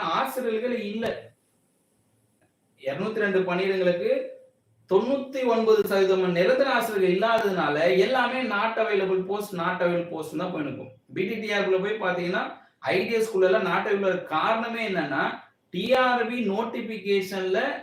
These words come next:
சரியா கொடுத்திருந்தா குவாலிஃபைடு கேண்டிடேட் அப்ளை பண்ணிட்டு செலக்ட் ஆயிருப்பாங்க. நோட்டிபிகேஷன்ல அந்த குவாலிஃபிகேஷன் இல்லாதனால ஜூனியர் டிப்ளமோ,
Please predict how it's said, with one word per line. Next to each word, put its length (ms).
சரியா 520
கொடுத்திருந்தா 720
குவாலிஃபைடு 720
கேண்டிடேட் 480
அப்ளை 420
பண்ணிட்டு 360
செலக்ட் 400
ஆயிருப்பாங்க. 420
நோட்டிபிகேஷன்ல 1120
அந்த 300
குவாலிஃபிகேஷன் 720
இல்லாதனால 480
ஜூனியர் 400
டிப்ளமோ, 440